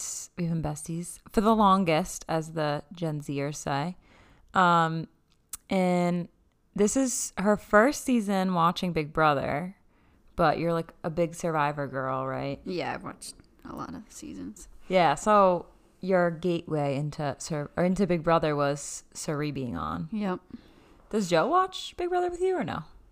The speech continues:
Speaker 2: Mm, he'll pop in, but he doesn't really care
Speaker 1: Yeah.
Speaker 2: to watch it.
Speaker 1: And I feel like, I don't know if this is the case or not, but since you just had a baby, I feel like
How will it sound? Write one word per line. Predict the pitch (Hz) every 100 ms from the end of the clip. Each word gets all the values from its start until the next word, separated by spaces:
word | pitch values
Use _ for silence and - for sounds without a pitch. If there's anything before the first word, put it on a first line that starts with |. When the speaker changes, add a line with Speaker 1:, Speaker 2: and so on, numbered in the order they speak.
| _ _
Speaker 2:
Mm, | 233 240 240 233 226 208
he'll | 240 247
pop | - 170 156
in, | 147 143
but | 147
he | 170
doesn't | 156 147
really | -
care | - - 180 190 -
Speaker 1:
Yeah. | 160 135
Speaker 2:
to | 165
watch | - - -
it. | - _ _ _ _
Speaker 1:
And | 220 214
I |
feel | 208 233
like, | 262 - - _ _ _ _ _ 185
I |
don't | 196
know | 185 180
if | -
this | 175
is | 180 185
the |
case | 202 220 220
or | 233
not, | 240 240
but | 185 147 139 - _ _ _ - - _ _ _ _ -
since | - 175
you | 170
just | 165
had | 180 156
a |
baby, | 147 139 180 185
I | 170
feel | 165
like | 156 151 -